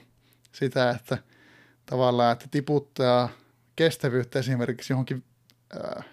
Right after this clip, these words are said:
viiteentoista, että ne vapaat jaksaa jonkun verran vielä, ja sitten sa-, sillä tarttuisi jonkun verran treeniä. Toki pitäisi ottaa, ottaa taas apuvalkkuja, koska tällä hetkellähän niitä ei ole, kun ei,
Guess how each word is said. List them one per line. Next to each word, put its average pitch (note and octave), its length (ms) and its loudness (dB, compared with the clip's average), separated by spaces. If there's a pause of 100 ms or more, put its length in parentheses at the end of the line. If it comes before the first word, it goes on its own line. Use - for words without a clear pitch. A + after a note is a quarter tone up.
(120)
viiteentoista, C3+ 800 2
että C3 220 -6
ne B2+ 180 0 (340)
vapaat C#3+ 420 2
jaksaa C3+ 500 2 (680)
jonkun E3+ 380 2
verran B2+ 320 2 (340)
vielä, C3 400 4 (800)
ja C3 60 -8
sitten C3+ 300 -2
sa-, C3+ 260 4
sillä C#3 180 0
tarttuisi C#3 500 2
jonkun D3 200 2
verran C3 280 2
treeniä. B2+ 600 2
Toki C#3 240 0
pitäisi C3+ 360 0
ottaa, - 400 -2 (140)
ottaa D3 320 -6
taas C3+ 400 0 (100)
apuvalkkuja, C3+ 760 0
koska - 280 -12
tällä C3+ 280 -2
hetkellähän B2+ 440 -6
niitä B2+ 320 -2
ei B2 100 0
ole, B2 120 2 (100)
kun - 160 -6
ei, - 140 -8